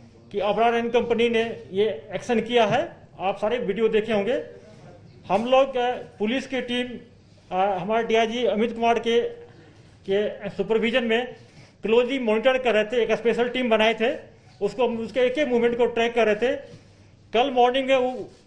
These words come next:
अबरार वहाँ से निकला था नॉर्थ कश्मीर से,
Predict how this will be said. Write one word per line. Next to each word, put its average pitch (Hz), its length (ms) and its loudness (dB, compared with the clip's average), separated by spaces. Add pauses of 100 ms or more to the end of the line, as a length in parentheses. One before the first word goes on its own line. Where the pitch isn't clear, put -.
(240)
अबरार 214 540 2 (140)
वहाँ 185 220 0
से 240 100 -6
निकला 220 300 2
था 254 100 0
नॉर्थ 233 300 2
कश्मीर 226 280 0
से, 294 260 0